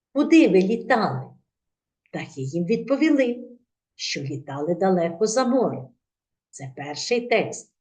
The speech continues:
І другий текст. «Лелеки, лелеки, куди ви літали?» «Далеко за море», лелеки сказали. І який з цих текстів є діалогом?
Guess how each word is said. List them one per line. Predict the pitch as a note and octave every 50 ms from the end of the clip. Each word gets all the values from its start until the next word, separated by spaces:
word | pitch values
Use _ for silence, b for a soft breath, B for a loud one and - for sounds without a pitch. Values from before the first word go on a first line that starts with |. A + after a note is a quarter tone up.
| _ _ _ -
І | A#3 A3+
другий | F#3+ A3+ F#3+ F#3 D#3+ D#3+ D#3 C#3
текст. | - - C#3+ C3 B2+ - - - _ _ _ _ _ _ _ _ _ _ _ _ -
«Лелеки, | F3 E3+ E3 E3 D#3+ D#3 D3+ E3 A3 C#4 D#4 D#4+ E4+ D#4+ - - C4 B3+
лелеки, | B3 B3 B3 B3 A#3+ A#3 G#3+ F#3+ G#3+ A3+ A3 G3+ F#3 D#3+ C3+ - - - _ _ _ _ _ _ _ _ _ _ _ _ _ _ _ _ _ _ _
куди | - E4 F#4 - - E4+ D4+ -
ви | F3 G3+ A3+
літали?» | A#3 C#4+ D#4 D#4+ - - - - A#3+ F3+ C#3+ C3+ C3 - - - - _ _ _ _ _ _ _ _ _ _ _ _ _ _ _ _ _ _ _ _ _ _ _ _ _ _ _ -
«Далеко | - D3 C#3+ C#3 C#3+ C#3+ C#3+ C#3 - - G#3 A3+
за | A#3+ A#3 D4 D4+
море», | D4 D#4+ D#4+ D4 C#4 B3+ B3 B3+ B3+ - - - - - _ _ _ _ _ _ _ _ _ -
лелеки | G3 G3 F#3 E3 D#3+ D3+ C#3+ - - - G#3+
сказали. | G#3 - - - D4 C#4+ A3 B3+ A3 E3+ C3 B2 - - - - _ _ _ _ _ _ _ _ _ _ _ _ _ _ _ _ _ _ _ _ _ _ _ _ _ _ _ _ _ _ _ _ _ _ _ _ _ _ _ _ _ _ _ _ _ _ _ _ _ _ _ _ _ _ _ _ _ _ _ _
І | - A#3 G#3+
який | G#3 A3+ A3 A3+ A3+ - B3 A#3 G3 F3+
з | - F#3
цих | - F3+ D#3+ - - -
текстів | G3 A3 B3 B3 - - - - - D3+ D3 D3
є | C#3 G3 A#3 A#3+
діалогом? | F#3+ - A#3+ A#3+ A#3 A#3 A#3 A#3 F#3+ D#3 B2 - C3 - - - -